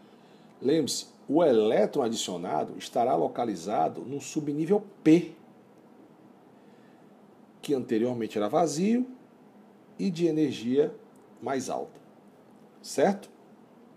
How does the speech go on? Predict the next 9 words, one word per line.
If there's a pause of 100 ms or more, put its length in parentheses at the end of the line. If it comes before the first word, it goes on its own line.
(260)
Beleza? (640)
Só
que, (100)
observação
do
Sandrão, (2250)
nós
temos
aí